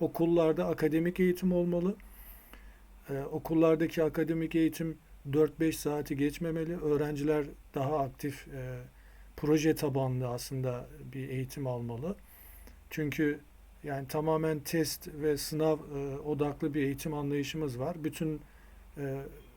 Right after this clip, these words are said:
ilkokul, ortaokul ve lise boyunca öğrenciler sadece sınava endeksli,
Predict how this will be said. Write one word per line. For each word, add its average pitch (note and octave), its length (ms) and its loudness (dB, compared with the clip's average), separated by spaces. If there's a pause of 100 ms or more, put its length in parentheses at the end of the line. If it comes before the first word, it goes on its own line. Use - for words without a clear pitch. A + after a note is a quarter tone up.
(400)
ilkokul, D3+ 520 2
ortaokul D3+ 640 2
ve D3 120 2
lise D3+ 380 2
boyunca D3+ 640 4 (300)
öğrenciler D3+ 640 4
sadece D3+ 520 2
sınava D3+ 460 0
endeksli, C#3 640 0